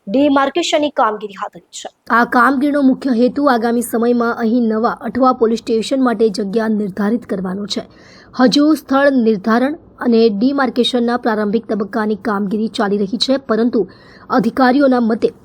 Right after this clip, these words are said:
કામ ઝડપથી આગળ વધશે અને શહેરી સુરક્ષા માટે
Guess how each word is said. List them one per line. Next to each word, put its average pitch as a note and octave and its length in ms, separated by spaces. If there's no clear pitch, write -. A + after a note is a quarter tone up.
કામ A3+ 360
ઝડપથી A#3+ 560
આગળ A3+ 260
વધશે B3+ 420
અને A3 280
શહેરી C4+ 440
સુરક્ષા A#3 460
માટે G#3+ 200